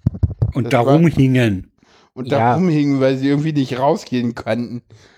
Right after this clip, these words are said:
Speaker 2: Das war ja irgendwie so der, ich glaub, deswegen ist es auch wieder eingeschlafen, weil die Leute halt irgendwie rausgingen. Ich glaub, Clubhouse war irgendwie
Speaker 1: <laughs>
Speaker 2: neun, war irgendwie
Speaker 1: Ja.
Speaker 2: zwanzig.
Speaker 1: Aber die Frage ist
Speaker 2: Oder
Speaker 1: ja, was,
Speaker 2: einundzwanzig,
Speaker 1: was wollen wir
Speaker 2: aber
Speaker 1: denn
Speaker 2: ich glaub,
Speaker 1: für ein
Speaker 2: ja,
Speaker 1: soziales
Speaker 2: zwanzig.
Speaker 1: Netzwerk?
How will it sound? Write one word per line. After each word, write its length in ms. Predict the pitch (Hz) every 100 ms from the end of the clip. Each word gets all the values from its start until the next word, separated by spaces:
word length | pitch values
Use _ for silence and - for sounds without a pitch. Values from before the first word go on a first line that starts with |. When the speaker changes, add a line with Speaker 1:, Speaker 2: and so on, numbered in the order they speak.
| _ _
Speaker 2:
Das 180 | 113 120
war 140 | 139
ja 80 | 143
irgendwie 240 | 135 135
so 120 | 131
der, 220 | 135 131 117
ich 280 | 120 120 107
glaub, 180 | 127
deswegen 320 | 147 131 156 156
ist 80 | 147
es 60 |
auch 140 | 143 117
wieder 160 | 123
eingeschlafen, 640 | 117 143 180 123 110 110 120
weil 80 |
die 60 | 113
Leute 320 | 110 110 120
halt 100 | 127
irgendwie 260 | 107 113 110
rausgingen. 640 | 101 127 - 110 104 110 _ _ _ _ _ _
Ich 60 |
glaub, 220 | 127 131 -
Clubhouse 520 | 117 104 214 233 175
war 140 | 143
irgendwie 280 | 139 127 123
Speaker 1:
<laughs> 0 |
Speaker 2:
neun, 560 | 110 104 123 120 117 110
war 80 | 120
irgendwie 180 | 113 -
Speaker 1:
Ja. 40 | 104 - 131 120
Speaker 2:
zwanzig. 440 | 120 113 101 - _ _ _ _
Speaker 1:
Aber 100 | 120
die 120 | 127
Frage 340 | 131 120 127 180
ist 200 | 202 127
Speaker 2:
Oder 140 | 160
Speaker 1:
ja, 60 | 135
was, 120 | 127
Speaker 2:
einundzwanzig, 260 | 120 - 113
Speaker 1:
was 240 | 147 147
wollen 180 | 156 160
wir 60 | 156
Speaker 2:
aber 80 |
Speaker 1:
denn 80 | 147
Speaker 2:
ich 60 | 131
glaub, 100 | 139
Speaker 1:
für 60 | 185
ein 20 |
Speaker 2:
ja, 40 |
Speaker 1:
soziales 460 | 139 - 131 123 120
Speaker 2:
zwanzig. 160 | 123 113
Speaker 1:
Netzwerk? 580 | - - 104 95 98